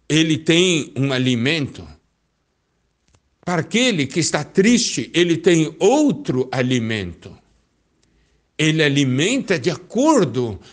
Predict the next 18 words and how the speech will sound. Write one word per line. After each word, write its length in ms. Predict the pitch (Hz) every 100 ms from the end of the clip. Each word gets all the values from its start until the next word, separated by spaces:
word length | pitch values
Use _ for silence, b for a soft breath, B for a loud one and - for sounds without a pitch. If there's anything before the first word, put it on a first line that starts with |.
| B
com 140 | 214
a 60 | 196
necessidade 1500 | 185 190 185 202 160 - 190 131 120 185 247 190 127 139 104 B B
de 280 | 135 131 165
cada 720 | - - 202 196 190 143 151
um 440 | 160 170 226 285 285 B -
de 180 | 160 185
seus 400 | - 185 185 185
conservos 840 | 190 156 - 165 170 208 302 - B
e 500 | - 196 247 330 - -
no 260 | 226 285
tempo 480 | 285 - 196 190 233
certo. 600 | - 233 247 240 - 117 B B -
Por 220 | 214 160
isso, 260 | 220 -
esse 240 | 185 156 185
mordomo 720 | 170 185 175 160 196 220 214
conhece 800 | 220 196 196 233 277 - 330